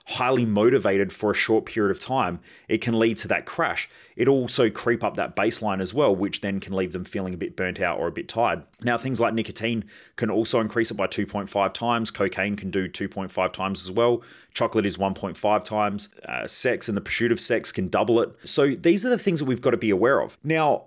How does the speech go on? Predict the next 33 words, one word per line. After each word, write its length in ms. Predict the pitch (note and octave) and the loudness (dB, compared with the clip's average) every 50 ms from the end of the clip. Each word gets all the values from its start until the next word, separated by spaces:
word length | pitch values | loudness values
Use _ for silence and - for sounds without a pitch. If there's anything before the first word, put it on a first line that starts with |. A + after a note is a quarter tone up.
| _ _ _ - | _ _ _ -6
how 180 | - - D#3+ G3+ | -2 0 2 2
does 140 | A#3+ A3+ F3 | 4 4 4
this 160 | F#3 - - | 4 2 4
help 240 | - C#3 C#3+ C#3+ A#2+ | 4 2 2 4 2
us 180 | G2 F#2 - | 2 2 2
in 160 | A2+ G2+ - | 0 0 -2
everyday 280 | - G#2+ G2+ A2 G#2 F#2+ | -2 -2 0 2 2 2
life? 480 | G#2 B2 C3 C3+ C2 - - - - - - _ _ | 4 4 2 2 0 0 -4 -8 -14 -16 -20 _ _
In 100 | D#3 D#3 | 0 0
order 300 | C#3+ - - E3 G3+ A3 | 2 4 4 4 4 4
to 140 | G3+ - G3+ | 2 0 -2
feel 440 | F#3+ - - D#3 D3 C3+ B2+ A#2+ - | -2 2 2 4 4 4 2 0 0
motivated 640 | - A2+ G#2 A2 B2+ C#3 B2 B2+ A2+ A2 G#2 G2+ - | 0 0 2 4 4 4 4 2 2 2 2 0 0
to 80 | - | -2
do 240 | F#2+ D#2+ G#2+ A2+ C#3+ | 0 2 2 2 2
something, 480 | D#3+ - - G#2 F#2+ - F2+ F2+ F#2 - - | 2 0 0 -2 -2 -4 -6 -8 -8 -4 0
dopamine 440 | - C#3 D3+ E3+ - F#3 G3 F#3 D#3 | 4 4 6 4 4 0 -2 0 -2
has 200 | B2 B2+ C3+ C3 | -2 -2 -2 -2
to 80 | - G#2 | 0 0
be 160 | B2 B2+ C#3+ | 0 0 2
there, 140 | C3 A2 G2 | 2 2 2
and 80 | F#2+ | 0
it, 300 | F#2+ - D#2 F#2+ - - | -4 -6 -10 -10 -8 -6
it 40 | G2+ | -6
needs 260 | A2+ A#2 B2+ D3 B2+ - | -4 -4 -4 -4 -4 -2
to 60 | C3 | 0
be 160 | A2 A#2+ A#2+ | 0 0 2
there 220 | G#2+ A#2+ A2 G#2+ | 2 4 2 2
in 240 | - - A2 G#2+ G#2+ | 2 0 -2 -2 -2
some 240 | G#2 - - A#2 A2 | 0 0 0 0 -2
form 240 | - - A#2+ A2+ A2 | -2 -2 -2 0 0
of 140 | G#2+ F#2 F#2+ | 0 0 0
an 120 | G2 G2+ | -2 -2